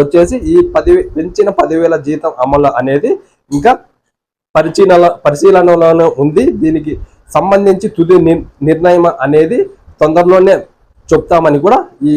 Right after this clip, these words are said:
గ్రామ వార్డు సచివాలయ శాఖకి సంబంధించిన డోల బాల వీరాంజనేయ స్వామి గారు కూడా చెప్పడం జరిగింది. అంటే ఖచ్చితంగా గ్రామ వార్డు వాలంటీర్ల వ్యవస్థ ఉంటుంది, వారికి పదివేల జీతం కూడా ఉండడం కూడా జరుగుతుంది. కానీ ఇది ఇప్పటి నుంచి అమలు అనేది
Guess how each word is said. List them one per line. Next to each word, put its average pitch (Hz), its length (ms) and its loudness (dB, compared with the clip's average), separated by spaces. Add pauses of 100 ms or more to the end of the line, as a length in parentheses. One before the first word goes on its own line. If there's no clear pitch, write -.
(160)
గ్రామ 165 220 -2 (100)
వార్డు 160 200 0 (280)
సచివాలయ 151 520 2 (520)
శాఖకి 151 460 -2
సంబంధించిన 147 480 -2 (380)
డోల 160 240 2 (100)
బాల 147 160 2 (120)
వీరాంజనేయ 143 500 0
స్వామి 139 340 -2
గారు 135 240 -4
కూడా 202 120 -4 (220)
చెప్పడం 156 340 -4
జరిగింది. 131 320 -4 (120)
అంటే 196 180 -8 (400)
ఖచ్చితంగా 156 500 -2
గ్రామ 131 380 0
వార్డు 143 220 0 (100)
వాలంటీర్ల 135 560 -4
వ్యవస్థ 127 300 -4 (160)
ఉంటుంది, 147 300 -6 (140)
వారికి 147 300 -2 (100)
పదివేల 143 340 -2 (120)
జీతం 131 240 -6 (100)
కూడా 170 140 0 (400)
ఉండడం 139 340 0
కూడా 160 140 2 (100)
జరుగుతుంది. 131 480 -2
కానీ 165 180 0 (100)
ఇది 156 120 -4 (120)
ఇప్పటి 185 380 -8
నుంచి 202 220 -4 (120)
అమలు 151 260 0 (180)
అనేది 139 240 -2